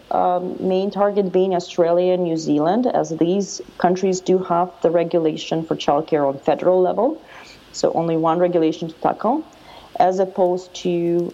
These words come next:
U S, whereas regulation is on state level. So I would need to deal with fifty-something regulations, which is gonna be a pain of its own.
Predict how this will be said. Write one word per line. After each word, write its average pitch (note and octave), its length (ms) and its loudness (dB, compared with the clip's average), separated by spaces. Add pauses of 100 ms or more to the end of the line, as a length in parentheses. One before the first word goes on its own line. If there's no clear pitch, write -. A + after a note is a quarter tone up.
(120)
U F3 260 4
S, D#3+ 360 -2
whereas D#3+ 280 0
regulation D#3 680 -2
is D#3 500 0
on D3+ 420 2 (140)
state - 520 -2
level. G3+ 400 2 (1300)
So D3+ 160 -2
I D3+ 160 0
would D3 260 -6
need F3+ 240 4
to D#3+ 300 0
deal D#3 300 2
with D3 260 -2
fifty-something D3 1000 -4 (600)
regulations, D3 1000 0 (180)
which - 320 -2
is - 120 -6
gonna C#3+ 260 0
be C#3 160 2
a C#3 40 -2
pain D3+ 300 0
of C#3+ 100 -2
its D#3 220 -2
own. A3+ 340 2